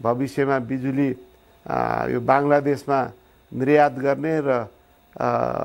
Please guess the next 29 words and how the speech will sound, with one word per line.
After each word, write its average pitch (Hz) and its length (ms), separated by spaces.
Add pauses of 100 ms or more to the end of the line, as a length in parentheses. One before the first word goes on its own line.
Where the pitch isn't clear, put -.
(100)
अनि 139 240 (100)
पछि 139 520 (360)
दीर्घकालमा 143 760
चाहिँ 139 240
यो 131 80
व्यापारलाई 131 600
अझ 135 220
विस्तार 131 400
गर्ने 127 300
सम्भावना 131 580
पनि 135 220
रहन्छ। 131 360 (580)
त्यस्तै 151 320
गरेर 147 200
चाहिँ 147 200
म्यानमारको 139 840
जुन 123 220
चाहिँ, 127 240 (640)
अ, 113 240
त्यहाँ 120 280
धेरै 135 320
खाले, 135 380
अ, 107 80 (960)
यो 120 420
ग्यासदेखि 135 600
लिएर 131 360 (540)
अरू 147 220
खाले, 131 440
ए, 110 80